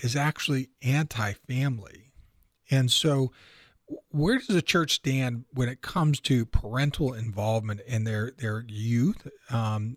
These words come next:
either with, I, we know about faith formation, but regarding decisions that they're being asked to make, this issue wants to give, uh, each individual or minors the opportunity to have abortions or potentially,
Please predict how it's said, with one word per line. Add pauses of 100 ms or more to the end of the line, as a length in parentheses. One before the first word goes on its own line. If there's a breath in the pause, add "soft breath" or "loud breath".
(140)
either
with,
I, (120)
we
know
about (100)
faith
formation,
but
regarding
decisions
that
they're
being
asked
to
make,
this
issue
wants
to
give, (500 loud breath)
uh, (140)
each
individual
or
minors
the
opportunity
to
have
abortions
or
potentially,